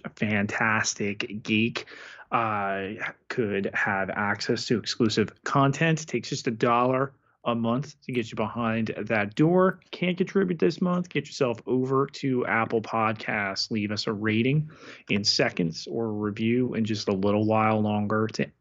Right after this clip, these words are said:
any of our thirty-two podcast feeds. Uh, only nine ratings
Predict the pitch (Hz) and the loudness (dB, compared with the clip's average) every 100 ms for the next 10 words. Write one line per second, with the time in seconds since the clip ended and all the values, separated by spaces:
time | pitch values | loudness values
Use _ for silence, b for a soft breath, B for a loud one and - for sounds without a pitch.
0 | - 117 123 127 117 113 107 - - 123 | 2 4 6 4 2 2 0 0 2 4
1 | 131 123 - 123 117 117 B B B - | 4 2 2 4 4 0 B B B -8
2 | - 123 120 113 135 117 113 - - _ | 0 2 2 0 2 2 2 -2 -6 _
3 | _ _ _ _ 151 135 147 156 156 - | _ _ _ _ 0 2 4 2 2 -2
4 | - B B B - 123 120 113 - 127 | -4 B B B -2 0 2 0 -2 -2
5 | 170 175 180 160 151 175 202 214 165 170 | 2 4 4 6 4 4 2 2 2 2
6 | 196 233 240 240 - - | 2 0 -2 -2 -10 -16